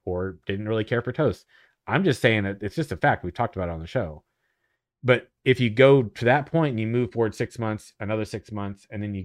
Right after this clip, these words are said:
get past that year marker and you look at the progress that actually existed, like, look at how consistent everything is. It's just, like, the social media interaction, the forums, <clears throat> like,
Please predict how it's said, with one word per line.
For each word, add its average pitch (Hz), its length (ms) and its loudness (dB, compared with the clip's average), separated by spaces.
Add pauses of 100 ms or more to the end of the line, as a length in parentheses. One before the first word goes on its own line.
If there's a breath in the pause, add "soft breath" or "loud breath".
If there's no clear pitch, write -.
get - 160 -6
past 107 240 -2
that 92 140 -6
year 127 140 -2
marker 95 480 -4 (440)
and 107 80 -4
you 113 60 0
look 131 160 2
at - 100 -4
the 98 60 -6
progress 117 480 0
that 101 100 2
actually 101 320 0
existed, 95 520 -4
like, 92 200 -6
look 123 180 -4
at 135 120 -4
how 143 140 2
consistent 110 760 -4
everything 101 460 -4
is. 98 140 -2
It's 98 180 -14
just, - 120 -12
like, 104 260 -4 (520)
the 110 80 -6
social 139 320 2
media 120 320 4
interaction, 135 760 0 (180 soft breath)
the - 80 -10
forums, 131 720 -2 (100)
<clears throat> - 760 -4
like, 98 260 -2